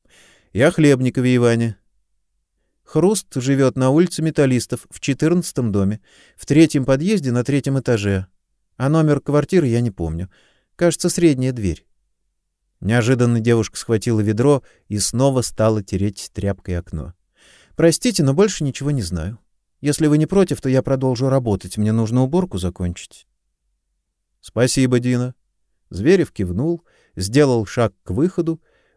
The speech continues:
но вдруг резко остановился в проёме. "Ваша тётя сказала, что вы близко общались с Чижовым". Дина поставила ведро, плечи её опустились.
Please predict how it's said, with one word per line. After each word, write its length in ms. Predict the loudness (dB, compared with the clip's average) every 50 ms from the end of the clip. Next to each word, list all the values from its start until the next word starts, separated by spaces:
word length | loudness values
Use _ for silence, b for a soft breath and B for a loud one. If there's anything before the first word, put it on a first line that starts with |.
| -4 0
но 140 | 0 2
вдруг 320 | 2 2 2 2 2 2 2
резко 320 | 2 2 2 2 0 -2
остановился 640 | -2 -2 -2 -2 -2 0 0 0 0 0 -2 -4 -6
в 80 | -6 -6
проёме. 520 | -4 -2 0 0 -2 -2 -4 -8 -12 -16 _ _ _ _ _ _ _ _ _ _ _ _ _ _ _ _ _ _ _ _ _ -12
"Ваша 380 | -4 0 2 2 2 2 0 0
тётя 320 | 2 2 2 4 2 0
сказала, 460 | 0 2 2 2 4 4 4 2 2
что 200 | 0 0 0 2
вы 160 | 4 4 2
близко 400 | 4 2 2 2 0 2 2 0
общались 480 | 0 0 0 0 0 2 2 0 -2 -4
с 260 | -8 -12 -12 -14 -12
Чижовым". 580 | -6 -4 -2 0 2 2 2 0 0 -6 -10 -14 _ _ _ _ _ _ _ _ _ _ _ _ _ _ _ _ _ _ -12
Дина 280 | -6 -2 0 0 2 2
поставила 520 | 0 0 0 0 0 2 2 2 0 0
ведро, 420 | 0 -2 -2 0 0 0 0 -2 -4 _ _ _ _ _ _ _
плечи 400 | -4 -2 0 0 0 -2 -4 -6
её 280 | -4 -4 -2 -2 -2 -2
опустились. 800 | -2 -4 -6 -10 -10 -10 -10 -10 -8 -8 -10 -12 -14 -18 -20